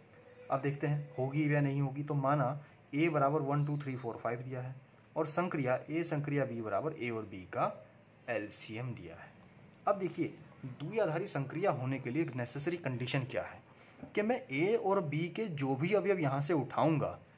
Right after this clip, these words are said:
उनका जो रिजल्ट आएगा, यानी कि संक्रिया करने के बाद जो रिजल्ट आएगा वो रिजल्ट भी इसी समुच्चय में पाया जाना चाहिए। अगर इस समुच्चय में नहीं पाया जाता तो वो स-, संक्रिया द्विआधारी संक्रिया नहीं होगी।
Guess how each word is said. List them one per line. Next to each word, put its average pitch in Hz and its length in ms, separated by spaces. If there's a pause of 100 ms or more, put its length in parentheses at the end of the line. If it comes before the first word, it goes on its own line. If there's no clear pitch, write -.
(380)
उनका 180 300
जो 240 120
रिजल्ट 185 400
आएगा, 120 280
यानी 120 200
कि 147 80
संक्रिया 143 500 (220)
करने 139 320
के 165 140
बाद 139 260
जो 180 120
रिजल्ट 147 340
आएगा 113 320
वो 170 280
रिजल्ट 135 400
भी 127 200 (180)
इसी 170 240
समुच्चय 120 520
में 170 240
पाया 113 240
जाना 113 320
चाहिए। 104 540 (680)
अगर 151 260
इस - 140
समुच्चय 175 340
में 190 120
नहीं 139 260
पाया 160 260
जाता 120 320
तो - 140
वो 156 120
स-, - 200 (400)
संक्रिया 147 480
द्विआधारी 117 500
संक्रिया 107 480
नहीं 131 340
होगी। 78 320